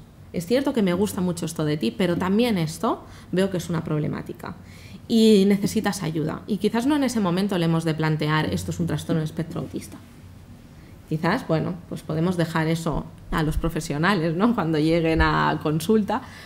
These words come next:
pero sí que creo que, que si la persona tiene dificultades, lo que no debemos hacer es callarnos,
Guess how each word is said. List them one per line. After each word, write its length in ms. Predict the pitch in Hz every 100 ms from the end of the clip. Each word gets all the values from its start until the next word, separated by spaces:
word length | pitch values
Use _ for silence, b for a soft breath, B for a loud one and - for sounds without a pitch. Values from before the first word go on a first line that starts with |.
| B B -
pero 680 | 190 175 160 151 147 147 147
sí 180 | - 156
que 160 | 185
creo 260 | 175 170 202
que, 680 | 156 143 139 139 135 139 - - - -
que 120 | 170
si 280 | - - 151
la 160 | 151
persona 340 | 151 - 185 202
tiene 220 | 165 151
dificultades, 680 | 147 160 156 151 147 208
lo 120 | 220 160
que 80 |
no 100 | 151
debemos 380 | 156 170 156 156
hacer 240 | 156 160 147
es 120 | -
callarnos, 600 | 143 139 139 156 160